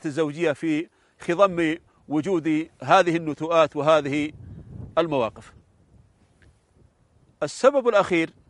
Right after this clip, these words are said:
هو في قضية انتشار بعض مقاطع زنا المحارم مع الأسف الشديد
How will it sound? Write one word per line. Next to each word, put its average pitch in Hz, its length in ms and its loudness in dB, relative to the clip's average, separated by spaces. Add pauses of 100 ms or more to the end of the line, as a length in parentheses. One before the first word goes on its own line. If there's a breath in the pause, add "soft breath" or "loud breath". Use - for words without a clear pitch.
(1040)
هو 196 180 2
في 180 140 -4
قضية 180 640 -2
انتشار 180 680 0 (460)
بعض 208 240 6
مقاطع 170 520 0
زنا 156 240 -4
المحارم 147 440 0
مع 135 160 -4
الأسف 170 280 -6
الشديد 156 460 -4